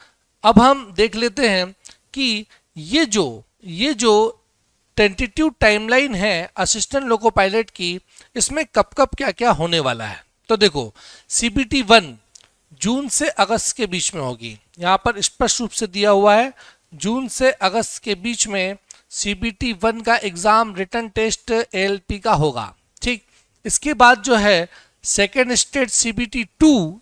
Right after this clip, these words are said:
जो है, उसके लिए सितंबर दो हज़ार चौबीस की डेट इन्होंने दी है। एप्टीट्यूड टेस्ट के लिए नवंबर में एग्जाम होगा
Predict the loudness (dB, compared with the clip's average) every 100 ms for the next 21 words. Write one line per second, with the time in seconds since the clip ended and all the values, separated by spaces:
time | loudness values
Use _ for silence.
0 | -6 2 4 4 2 0 -10 _ _ -2
1 | -2 0 -2 -2 -2 0 0 -2 -2 -4
2 | 2 0 2 2 2 -2 -2 -4 -4 -6
3 | -6 -4 -4 -4 -10 -8 -8 -6 -8 -8
4 | -16 _ _ -20 _ _ -2 -2 -4 -4
5 | -4 -4 -4 -4 -4 -6 -6 -4 -4 -4
6 | -4 -2 -2 -4 2 4 4 0 -14 _
7 | _ _ _ -6 -4 -4 2 4 4 2
8 | 0 0